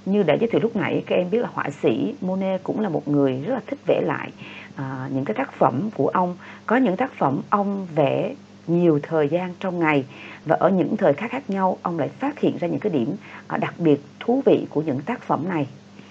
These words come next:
Và đó cũng là cái phong cách sáng tác của họa sĩ Monet. Chúng ta tìm hiểu sang họa sĩ thứ hai, đó là họa sĩ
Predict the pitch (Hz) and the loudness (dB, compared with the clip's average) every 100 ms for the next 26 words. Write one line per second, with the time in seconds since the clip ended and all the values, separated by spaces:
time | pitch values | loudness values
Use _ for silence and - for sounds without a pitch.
0 | - - - - - 147 170 220 180 151 | -20 -20 -20 -20 0 2 2 -2 -4 -6
1 | 170 170 160 226 - 233 254 269 - 151 | -8 -8 -8 -8 -6 -6 -4 -8 -4 -4
2 | 131 135 135 147 165 160 156 151 - - | -4 -8 -8 -4 -4 -2 -4 -8 -20 -20
3 | - _ _ _ _ _ _ _ - - | -20 _ _ _ _ _ _ _ -20 -20
4 | - - - - - - - - - - | -20 -20 -20 -20 -20 -20 -20 -20 -20 -20
5 | - - - - 220 226 190 160 139 123 | -20 -20 -20 -2 0 0 4 4 4 2
6 | 170 - 175 165 160 143 127 - 123 190 | -2 -4 -4 -4 -2 -4 -4 -4 -4 -4
7 | 208 180 175 165 - - - - 175 175 | -4 0 0 0 -6 -20 -12 -6 -2 -2
8 | 135 127 131 139 123 | -2 -6 -4 -4 -4